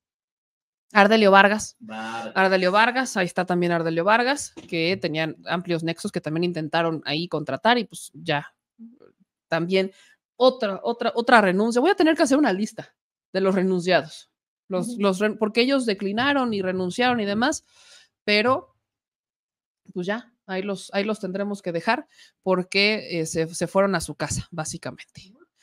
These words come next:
Speaker 1: Los renunciamos. Ardelio Vargas, aquí El-, a-, Elvia Cruz, te, te mando un abrazote. Eh, renunciados gracias a la presión que se ejerció desde las benditas y maravillosas redes sociales, porque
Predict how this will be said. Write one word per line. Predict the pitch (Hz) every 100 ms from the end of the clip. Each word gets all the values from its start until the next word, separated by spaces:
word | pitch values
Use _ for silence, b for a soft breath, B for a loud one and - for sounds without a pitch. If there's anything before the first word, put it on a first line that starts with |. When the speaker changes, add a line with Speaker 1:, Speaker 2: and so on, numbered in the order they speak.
| b b
Speaker 1:
Los | 190 190
renunciamos. | 196 202 208 247 240 214 190
Ardelio | 180 196 196
Vargas, | 202 208 185
aquí | 165 - 196
El-, | 190 175
a-, | 180 175
Elvia | 202 202 196 175
Cruz, | 190 208 -
te, | -
te | -
mando | 180 185
un | 196
abrazote. | 175 156 147 185 185 185 B B B
Eh, | 185 170 196
renunciados | 202 220 214 202 254 262 208 180
gracias | 208 202 214 214
a | 185
la | 156
presión | 165 165 - 190
que | 190
se | 185 156
ejerció | - 160 185 180
desde | 180 160
las | 156 165
benditas | 170 185 185 170
y |
maravillosas | 165 156 156 165 165
redes | 160 165
sociales, | - - 156 175 - B B B _
porque | - 160 - 165 147